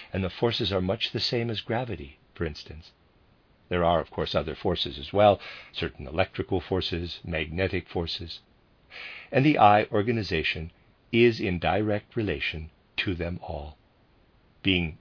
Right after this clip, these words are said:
inside normal human beings for the whole waking period. We may say that these forces are everywhere we consider to be earth, in quotes. Everything that is, quote, in quotes, water to us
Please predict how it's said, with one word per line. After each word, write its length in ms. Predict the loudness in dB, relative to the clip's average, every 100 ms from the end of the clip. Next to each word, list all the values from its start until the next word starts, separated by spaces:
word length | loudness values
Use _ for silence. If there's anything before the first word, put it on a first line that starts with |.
| -4
inside 480 | -2 4 4 4
normal 260 | 2 0 -2
human 300 | -4 -4 -2
beings 400 | -2 -2 -2 -8 -16 -20 -20 -4
for 120 | -2
the 100 | 0
whole 220 | -2 -2
waking 340 | -4 -8 -12 -6
period. 500 | 0 0 -2 -8 -20 _ _ _ _ _ _ _ _ _ _ _ _ _ _ _ _ _ _ _ -10 0
We 80 | 4
may 160 | 4
say 320 | 4 0 -4 -8 -20 _ -20 -20 -20 -8 -4
that 140 | 2
these 180 | 2 4
forces 400 | 4 4 2 0
are 120 | 0
everywhere 580 | 0 0 0 2 0 -2 -10 -4
we 80 | -2
consider 480 | 0 0 0 0 0
to 160 | -2 -4
be 280 | -4 -8 -12 _
earth, 440 | 2 2 0 -14 -20 -8
in 160 | -8
quotes. 460 | -6 -12 -12 -16 -20 _ _ _ _ _ _ -20 -20 _ 0
Everything 440 | 2 2 0 0
that 160 | 0 -2
is, 220 | -2 -4
quote, 300 | -2 -2 -2 _
in 140 | -6 -4
quotes, 280 | -2 -4 -8 _
water 560 | -2 4 6 4 -2 -8 _ -8
to 160 | -4
us 320 | -2 -2 -4